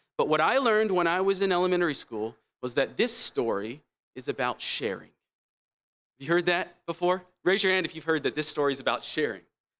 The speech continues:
before. Uh, the, the real miracle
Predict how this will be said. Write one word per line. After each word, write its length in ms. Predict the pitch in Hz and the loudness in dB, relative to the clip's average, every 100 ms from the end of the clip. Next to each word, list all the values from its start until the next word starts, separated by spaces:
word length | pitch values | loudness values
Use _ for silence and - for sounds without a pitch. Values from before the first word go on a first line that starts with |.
| _ | _
before. 360 | 123 - 104 - _ _ _ _ _ | -14 -6 -6 -6 _ _ _ _ _
Uh, 140 | 113 92 _ - | -12 -12 _ -2
the, 80 | 180 | 0
the 140 | 190 | 2
real 400 | 175 180 254 320 | 0 2 4 4
miracle 800 | 311 311 311 285 - 180 165 240 | 4 4 4 2 0 2 2 0